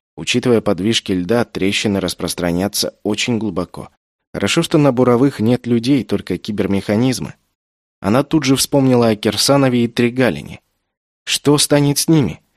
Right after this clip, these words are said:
Пожилой археолог и его спутник взяли припасов на две недели. Они рассчитывали использовать стартовую площадку как базу,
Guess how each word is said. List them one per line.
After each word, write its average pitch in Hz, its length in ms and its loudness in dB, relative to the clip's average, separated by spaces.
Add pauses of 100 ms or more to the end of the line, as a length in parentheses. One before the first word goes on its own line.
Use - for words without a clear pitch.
(280)
Пожилой 117 460 2
археолог 110 580 0
и 92 60 0
его 82 160 0
спутник 107 520 -4
взяли 101 320 0
припасов 101 640 -4
на 85 220 -4
две 78 220 -4
недели. 113 500 0 (480)
Они 85 240 -2
рассчитывали 110 600 0
использовать 107 500 0
стартовую 101 540 -2
площадку 92 580 -4
как 80 220 -8
базу, 110 400 -2